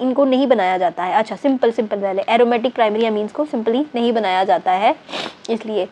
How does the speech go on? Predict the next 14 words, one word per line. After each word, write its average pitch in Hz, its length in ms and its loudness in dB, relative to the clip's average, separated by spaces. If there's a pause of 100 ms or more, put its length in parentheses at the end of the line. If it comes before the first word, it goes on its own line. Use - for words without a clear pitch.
(240)
ऐसा 214 220 4
वाला 196 200 4
लिया, 165 260 -2 (760)
ठीक 233 160 -6
है 339 60 0
ना। 240 140 -2 (1080)
क्यों 302 180 8
नहीं 359 140 6
करता, 320 240 8
इसका 269 220 4
reason 240 320 2
है 285 100 2
because 247 320 2
aryl 214 360 4